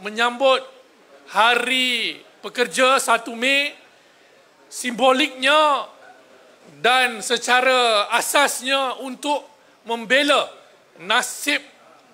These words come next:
golongan pekerja yang merupakan penyumbang cukai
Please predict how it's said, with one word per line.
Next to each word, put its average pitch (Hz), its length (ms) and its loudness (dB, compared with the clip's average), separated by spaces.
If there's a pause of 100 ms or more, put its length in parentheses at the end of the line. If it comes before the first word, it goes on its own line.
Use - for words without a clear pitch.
golongan 269 540 2
pekerja 262 640 -2
yang 240 200 -4
merupakan 262 640 0 (840)
penyumbang 247 800 -2
cukai 254 840 0